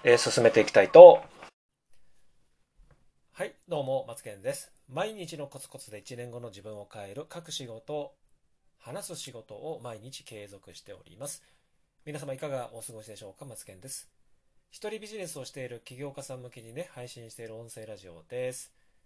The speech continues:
本題に入る前に、マツケンのオンラインサロ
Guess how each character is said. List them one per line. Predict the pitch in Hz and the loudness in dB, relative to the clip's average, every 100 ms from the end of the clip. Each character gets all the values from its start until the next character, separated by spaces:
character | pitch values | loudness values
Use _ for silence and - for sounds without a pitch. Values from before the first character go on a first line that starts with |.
| _ _ _ | _ _ _
本 | _ - 220 | _ -14 -10
題 | 220 | -10
に | |
入 | 202 220 | -10 -10
る | 180 | -10
前 | 135 135 | -10 -10
に、 | 107 135 104 - _ _ _ _ _ _ _ _ _ | -12 -16 -18 -20 _ _ _ _ _ _ _ _ _
マ | 131 156 | -12 -12
ツ | |
ケ | - 202 | -12 -16
ン | |
の | 196 - | -16 -16
オ | 160 | -14
ン | 185 208 196 | -14 -14 -12
ラ | 190 | -12
イ | 185 | -12
ン | 180 170 | -16 -16
サ | - 175 | -14 -12
ロ | 131 101 80 | -12 -14 -20